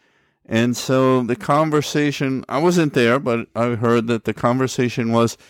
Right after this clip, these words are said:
"What are you going to do now that you've graduated?" And Bill told Linda, "You love to travel. Why don't you call Guido and see if he has a job for you?"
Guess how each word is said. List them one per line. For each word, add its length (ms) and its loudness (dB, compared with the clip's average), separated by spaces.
"What 200 2
are 60 0
you 140 2
going 280 2
to 140 -4
do 320 -2
now 260 -2
that 120 0
you've 160 -2
graduated?" 600 0
And 480 -2
Bill 220 4
told 400 0
Linda, 480 0
"You 200 -2
love 240 0
to 120 -6
travel. 520 0
Why 240 2
don't 200 -2
you 100 -2
call 300 0
Guido 500 0
and 240 -4
see 220 -4
if 140 -4
he 80 -2
has 260 -2
a 40 -6
job 360 -2
for 140 -2
you?" 200 -4